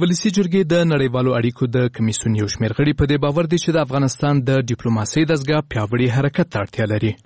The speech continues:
د دغه کمیسیون یو غړي محمد داوود کلکاني د پنجشنبې په ورځ ازادي راډیو ته وویل، د مدون بهرني سیاست نشوالی د دې لامل شوی چې افغان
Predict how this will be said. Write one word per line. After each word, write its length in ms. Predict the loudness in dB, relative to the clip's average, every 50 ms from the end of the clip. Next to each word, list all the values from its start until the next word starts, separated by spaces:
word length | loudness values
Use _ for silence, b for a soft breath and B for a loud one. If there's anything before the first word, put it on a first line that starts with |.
| b b b b 0
د 120 | 0 2 2
دغه 140 | 2 0 2 2
کمیسیون 420 | 2 2 2 0 0 0 2 2 2
یو 60 | 2
غړي 320 | 2 0 2 2 2 2 2
محمد 320 | 2 0 2 0 0 0 0 0
داوود 260 | 2 2 2 0 0 -2
کلکاني 440 | -4 -4 -4 -4 -2 0 0 0 2 0
د 60 | 0 2
پنجشنبې 380 | 2 2 2 2 2 2 2 2 2 2
په 80 | 2
ورځ 140 | 2 2 0 0 -4
ازادي 320 | -2 0 -2 -2 -2 -2 -2
راډیو 240 | -2 -2 -4 -4 -2
ته 100 | 0 0
وویل، 260 | 2 2 2 2 0 -2 B B B B B 0
د 80 | 0 2 2
مدون 340 | 2 2 2 2 2 2 2 2
بهرني 360 | 2 0 2 2 2 2 0 0
سیاست 420 | 0 -2 -2 -2 -4 -6 -2 -2 -4
نشوالی 360 | -4 -2 -2 -2 0 0 0
د 100 | -2 -2 -2
دې 80 | 0 0 0 0
لامل 240 | 2 2 2 0 2
شوی 200 | 0 2 2 2
چې 320 | 0 0 0 -2 0 0 -2
افغان 280 | -4 -2 0 2 2 4